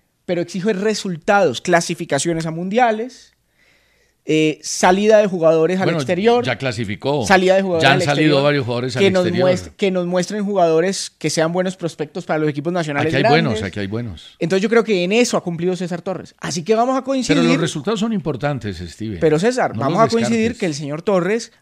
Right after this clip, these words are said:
Speaker 1: a mí me parece, ha hecho un trabajo bueno. Yo no lo voy a,
Speaker 2: Ahora,
Speaker 1: yo no lo voy a rajar.
Speaker 2: ahora, hay una cosa que es clara. Hay que pedirle más a esta selección, porque es un equipo que tiene individualidades,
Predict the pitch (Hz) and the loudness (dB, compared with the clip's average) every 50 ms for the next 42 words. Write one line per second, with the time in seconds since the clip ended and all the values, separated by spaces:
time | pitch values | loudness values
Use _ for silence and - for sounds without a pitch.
0 | _ _ - 160 165 - 160 185 226 262 277 285 277 269 233 247 285 269 - 175 | _ _ 2 4 4 4 4 0 -2 2 2 2 4 4 6 6 6 4 2 -6
1 | 127 - _ _ _ _ _ - 240 226 220 - - 226 220 - 220 214 202 196 | -8 -10 _ _ _ _ _ 2 4 4 2 2 -4 -6 -6 -4 -2 0 0 0
2 | 196 214 185 143 131 135 170 - _ _ _ _ _ _ _ _ _ _ - 156 | 0 -2 -4 -4 -6 -8 -14 -20 _ _ _ _ _ _ _ _ _ _ -8 -6
3 | 214 208 202 202 170 180 202 277 - - 208 185 160 180 233 247 233 208 185 170 | 0 0 2 4 6 6 6 6 6 4 2 0 0 0 0 2 2 0 0 2
4 | 170 170 170 165 165 160 151 143 139 131 139 120 117 _ - 165 175 165 147 - | 2 2 2 2 2 0 0 -2 -4 -8 -8 -12 -8 _ 0 0 0 0 -2 -2
5 | - 143 156 160 165 160 151 131 - 123 143 135 - - 135 127 110 87 80 67 | -2 -4 -4 -4 -4 -6 -4 -6 -6 -6 -6 -10 -8 -6 -6 -6 -6 -6 -10 -14
6 | - _ _ _ _ - _ _ _ _ - 135 147 - 165 160 165 - 160 151 | -18 _ _ _ _ -20 _ _ _ _ -6 -6 -4 -2 -4 -6 -2 -2 -2 0
7 | 139 165 185 180 151 135 127 117 110 98 110 131 127 117 - 107 95 92 - - | 2 2 2 2 2 0 -2 -4 -4 -4 -4 -4 -4 -4 -6 -8 -10 -10 -12 -12
8 | 95 90 90 82 82 78 - 87 80 76 71 - _ _ _ 131 120 98 131 113 | -12 -12 -12 -14 -12 -14 -14 -16 -16 -16 -18 -20 _ _ _ -12 -10 -8 -8 -8
9 | 135 143 143 131 117 147 - - 143 139 - _ _ - - 123 - - 127 127 | -8 -8 -8 -8 -8 -8 -6 -4 -6 -6 -6 _ _ -10 -10 -10 -8 -8 -8 -6
10 | 135 139 139 - - 127 123 117 117 117 110 110 110 110 107 104 107 123 165 185 | -6 -6 -8 -8 -8 -8 -6 -4 -4 -4 -4 -4 -4 -4 -4 -4 -2 2 2 4
11 | 190 185 185 170 160 - - | 4 2 0 -2 -6 -8 -18